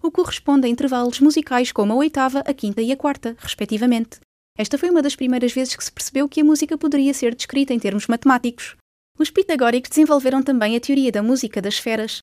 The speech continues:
segundo a qual os movimentos dos corpos celestes, como planetas e estrelas, produzem uma música inaudível,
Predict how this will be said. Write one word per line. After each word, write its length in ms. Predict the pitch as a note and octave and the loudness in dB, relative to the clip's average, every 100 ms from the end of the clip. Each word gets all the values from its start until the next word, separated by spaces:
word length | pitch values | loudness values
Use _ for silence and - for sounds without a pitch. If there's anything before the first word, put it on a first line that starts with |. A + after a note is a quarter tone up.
| _ | _
segundo 360 | - - C#4+ C#4+ | -4 2 6 4
a 40 | |
qual 260 | C#4 C#4 C#4 | 4 2 2
os 120 | C4 | 4
movimentos 480 | D4+ D#4+ D4 C4 - | 4 6 6 4 -2
dos 160 | G3 - | -8 -4
corpos 480 | B3 A#3+ - - | -2 -2 -6 -12
celestes, 500 | - G#3 A3 - - | -6 -4 -4 -4 -12
como 220 | - A3 G#3+ | -8 -6 -2
planetas 480 | D4+ D4 C#4+ A3 | 2 2 2 -2
e 20 | G#3+ | -4
estrelas, 540 | - - A3+ A#3 - | -6 -4 -4 -4 -8
produzem 440 | - C#4+ D#4 C#4+ | -2 2 2 4
uma 140 | C4+ B3 | 4 4
música 400 | A#3+ B3 A#3 A3 | 2 0 -2 -2
inaudível, 580 | A3 B3 A#3+ A#3 A3+ | 0 0 0 0 -2